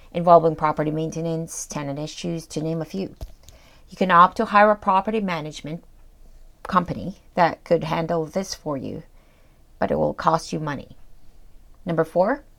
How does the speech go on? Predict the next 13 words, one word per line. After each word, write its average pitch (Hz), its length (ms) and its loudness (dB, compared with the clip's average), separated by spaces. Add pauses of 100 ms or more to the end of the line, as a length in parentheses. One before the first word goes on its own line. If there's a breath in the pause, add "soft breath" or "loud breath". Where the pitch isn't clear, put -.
economic 165 640 -4 (180)
factors. - 640 0 (1040 soft breath)
Economic 175 540 0
recessions 208 520 2
and 180 140 0
interest 180 360 -6
rate 180 220 0
fluctuations 165 880 -4
can 160 160 -4
affect 147 460 -6
real 156 300 -2
estate 160 300 -4
investments. 160 840 -8